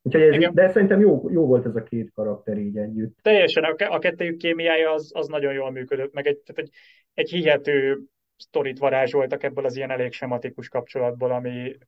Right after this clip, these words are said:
Speaker 2: vagy ilyen klasszikus sportfilmes kapcsolatból, ami kettőjük között megvolt.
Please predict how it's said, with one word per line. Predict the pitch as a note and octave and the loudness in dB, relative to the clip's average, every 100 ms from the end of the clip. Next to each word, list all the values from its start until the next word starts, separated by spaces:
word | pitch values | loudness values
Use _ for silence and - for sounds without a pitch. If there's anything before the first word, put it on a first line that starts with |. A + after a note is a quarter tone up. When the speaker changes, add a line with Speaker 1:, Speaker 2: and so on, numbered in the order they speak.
| _ | _
Speaker 2:
vagy | B2+ | -10
ilyen | B2+ B2+ | -8 -8
klasszikus | B2+ - C3+ C3+ C3 | -2 -4 -4 -14 -16
sportfilmes | - C3 A#2+ C3+ B2+ A#2+ | -4 -4 -4 -8 -10 -8
kapcsolatból, | B2+ - C3 B2 B2 | -8 -4 -4 -2 -4
ami | B2+ | -4
kettőjük | B2+ A#2+ B2+ B2 | -6 -8 -8 -10
között | - B2 B2 | -10 -8 -8
megvolt. | B2+ B2 C3 C3 | -8 -8 -6 -6